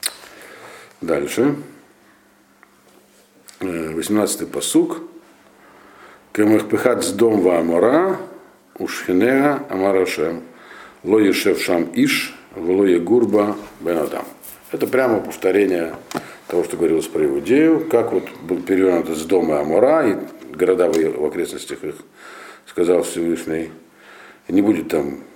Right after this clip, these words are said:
жить человек больше, э, и не поселится там человек, и не будет там жилища людского, так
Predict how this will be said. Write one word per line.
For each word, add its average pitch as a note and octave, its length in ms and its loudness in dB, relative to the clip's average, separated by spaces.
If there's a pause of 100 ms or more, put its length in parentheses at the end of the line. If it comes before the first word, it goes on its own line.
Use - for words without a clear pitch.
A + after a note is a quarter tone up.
(140)
жить F2+ 260 -4
человек G#2 400 2
больше, C3 580 2 (140)
э, F2+ 460 -6 (220)
и D#2 540 -6 (920)
не - 220 0
поселится - 520 2
там D#2 140 -8
человек, D3 260 0
и G2+ 40 -2
не F2+ 80 0
будет F#2+ 280 0
там D2+ 400 -6
жилища F2 600 -2 (500)
людского, D#2 640 -6 (280)
так - 140 -14